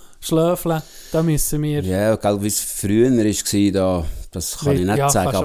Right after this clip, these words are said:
Speaker 2: aber ich
Speaker 1: nicht
Speaker 2: weiss, der Beginn vom, vom, vom wirklich Wert auf einen Schleifschuh zu setzen, ist durch den Brummbär gekommen.
Speaker 1: Ja.
Speaker 2: Ja, das ist ganz klar. Der hat uns dann gratis auf Franco trainiert.
Speaker 1: Ja.
Speaker 2: Aber einfach in den Schlittschuh fahren.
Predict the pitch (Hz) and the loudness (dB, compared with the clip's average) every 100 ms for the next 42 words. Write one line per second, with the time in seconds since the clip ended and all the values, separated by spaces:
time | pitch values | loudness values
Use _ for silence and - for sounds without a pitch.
0 | 101 104 101 101 98 - - 92 95 107 | 0 2 2 2 0 -2 -6 -4 -2 2
1 | 110 135 139 123 - 92 85 92 90 - | 6 8 6 4 -2 -4 -2 -2 -4 -6
2 | - 92 92 95 - 98 92 90 101 - | -6 -2 0 0 -2 -2 -2 0 -2 -2
3 | 85 82 85 101 117 - 98 101 101 - | -6 -6 -2 -2 -4 -4 0 0 -2 -6
4 | - - 92 95 - 92 87 85 85 - | -8 -2 -2 -2 -4 -4 -4 -6 -6 -8
5 | - - 90 82 85 87 85 78 76 65 | -10 -6 -4 -2 -2 -2 -2 -6 -10 -12
6 | - 143 170 - - 90 - - 90 87 | -6 -2 -2 -4 -16 -16 -16 -12 -10 -8
7 | 80 - 80 78 - 78 82 101 110 - | -10 -10 -10 -10 -8 -8 -4 0 0 0
8 | 98 98 101 92 90 95 - - - 90 | 0 0 0 0 -2 -4 -10 -14 -2 0
9 | 104 - 90 85 85 87 - - 80 73 | 0 -2 -6 -2 -2 -2 -6 -10 -10 -10
10 | 65 - - - 135 - 92 101 117 - | -12 -14 -16 -14 -14 -10 -2 0 2 0
11 | 113 123 139 - 135 151 185 | 0 0 -2 0 2 2 0